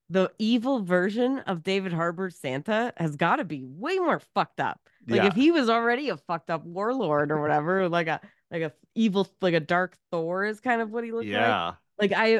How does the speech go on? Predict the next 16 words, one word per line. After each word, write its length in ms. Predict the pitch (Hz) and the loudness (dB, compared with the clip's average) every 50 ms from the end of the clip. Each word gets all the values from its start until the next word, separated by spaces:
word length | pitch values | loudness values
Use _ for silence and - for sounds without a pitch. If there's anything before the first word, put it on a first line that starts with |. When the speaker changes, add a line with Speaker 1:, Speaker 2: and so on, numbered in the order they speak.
| - | 0
Speaker 1:
I 80 | - 214 | -2 -6
can't 380 | 190 - - - 277 302 302 277 | -6 -6 -6 -2 0 2 2 4
imagine 540 | 247 220 202 196 247 247 269 269 247 214 | 2 2 2 2 2 2 0 0 0 -2
what 100 | 170 147 | -2 -2
the 80 | - 147 | -4 -6
fuck 280 | - - 196 196 175 - | -6 -4 -4 -4 -2 -2
the 260 | 165 156 139 156 143 | -2 -2 0 -2 -4
villain 540 | 131 139 143 185 226 302 339 277 208 156 127 | -4 -2 0 0 2 2 2 0 0 0 -2
would 180 | 135 - - | -6 -10 -10
look 160 | 131 135 - | -10 -12 -10
like. 160 | 165 135 135 139 | -8 -6 -4 -2
Like, 140 | 143 165 | -2 0
what's 180 | 190 240 302 269 | 2 2 0 2
that 200 | - 226 185 170 - | 2 0 0 0 -2
Krampus 460 | - 240 247 311 302 - 190 160 160 | -2 -2 0 0 0 0 -2 -4 -4
thing? 340 | - - 143 127 90 65 | -4 -6 -6 -4 -4 -6